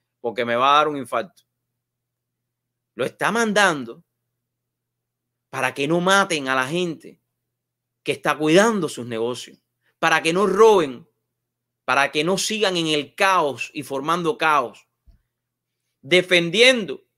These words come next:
a los que pacíficamente quieren hacer valer sus derechos. Eso es lo que está haciendo la Guardia Nacional y lo va a hacer,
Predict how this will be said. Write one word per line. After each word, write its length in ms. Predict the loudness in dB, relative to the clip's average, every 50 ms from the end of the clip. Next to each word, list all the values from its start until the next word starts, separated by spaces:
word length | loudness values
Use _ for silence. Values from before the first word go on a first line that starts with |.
| _ _ _ _ _ _ _
a 80 | -4 -2
los 140 | -2 -2
que 140 | -2 -2 0
pacíficamente 1080 | 0 0 0 2 2 2 2 2 0 0 2 2 4 4 2 2 -2 -6 -12 -18 -20 _ _ _ _ _ _
quieren 400 | 0 4 6 6 6 6 6 4
hacer 300 | 2 0 2 2 2 2
valer 300 | 2 2 4 4 4 2
sus 180 | 2 0 0 0
derechos. 460 | 2 2 2 0 0 -2 -8 -16 -18 _ _ _ _ _ _ _ _ _ _ _ _ _ _
Eso 380 | 2 4 4 4 2 0 0 0
es 60 | 0
lo 140 | 0 0 -2
que 60 | -4
está 220 | -6 -4 -4 -4
haciendo 560 | -4 -4 -6 -8 -10 -10 -10 -14 -16 -20 -20 _ _ _ _ _ _ _ _ _
la 140 | -8 -6 -4
Guardia 360 | -2 -2 -2 -2 -4 -4 -6
Nacional 480 | -6 -8 -12 -14 -12 -12 -12 -12 -14 _ _ _ _
y 140 | 0 0 2
lo 140 | 2 2 0
va 80 | 0
a 20 | 0
hacer, 380 | -2 -4 -6 -6 -8 -10 -16